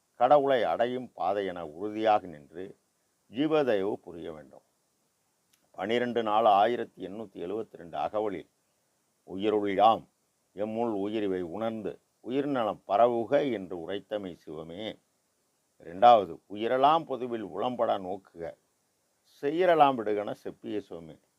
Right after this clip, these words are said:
யார் சொன்னதாக கூறுகிறார்? எல்லாம் வல்ல தனித்தலைமை பதியாகிய அருட்பெருஞ்ஜோதி ஆண்டவர் கூறியதாக கூறுகிறார். இவர் செய்த பரோபகார செயலால்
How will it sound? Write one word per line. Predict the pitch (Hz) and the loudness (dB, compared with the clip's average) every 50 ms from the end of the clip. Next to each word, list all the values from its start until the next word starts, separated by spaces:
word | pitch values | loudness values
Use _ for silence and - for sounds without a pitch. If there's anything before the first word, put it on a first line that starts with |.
| _ _ _ _ _ _ _ _ | _ _ _ _ _ _ _ _
யார் | _ 80 82 87 104 135 - 147 156 | _ -8 -2 4 8 10 10 10 8
சொன்னதாக | - - 143 143 143 139 131 123 117 127 120 | 6 -2 -6 -4 0 2 2 2 2 0 -4
கூறுகிறார்? | - - 104 107 101 101 98 95 92 90 90 - _ _ _ _ _ _ _ _ _ _ | -6 -10 -10 -8 -6 -4 -4 -2 -4 -4 -6 -10 _ _ _ _ _ _ _ _ _ _
எல்லாம் | - 78 82 90 101 110 113 117 117 113 | -18 -12 -8 0 4 6 8 8 6 4
வல்ல | 107 107 110 110 | 2 2 2 0
தனித்தலைமை | 104 - 95 95 107 117 - _ 113 113 113 117 113 | 0 0 -6 -8 -8 -12 -8 _ -4 -4 -4 -4 -6
பதியாகிய | 101 - 90 95 113 117 113 113 113 113 113 104 107 98 | -8 -10 -10 -10 -6 -2 2 4 4 4 2 2 0 -2
அருட்பெருஞ்ஜோதி | 87 85 98 110 - _ - 131 131 139 131 143 139 135 135 | 0 -2 -4 -6 -10 _ -10 -8 -8 -6 -4 -4 -2 0 2
ஆண்டவர் | 127 123 120 117 120 117 120 - | 0 2 2 0 0 0 -2 -6
கூறியதாக | _ 113 117 120 117 110 101 95 95 - - - | _ -8 -6 -4 -2 0 2 2 0 0 -2 -8
கூறுகிறார். | - _ 95 87 87 90 87 80 67 - _ _ _ _ _ _ _ _ _ _ _ _ _ _ _ _ _ _ _ - | -12 _ -10 -10 -8 -8 -6 -8 -8 -10 _ _ _ _ _ _ _ _ _ _ _ _ _ _ _ _ _ _ _ -20
இவர் | 73 76 78 95 95 | -16 -6 -6 -4 -4
செய்த | 90 - 113 123 147 143 156 147 | -6 -8 -8 -6 -2 0 0 0
பரோபகார | - - 98 110 131 135 135 117 123 117 110 113 107 104 | 2 0 2 4 6 6 6 4 2 4 4 4 4 4
செயலால் | 98 - - 92 82 78 78 64 - | 0 -2 -6 -8 -6 -4 -4 -6 -6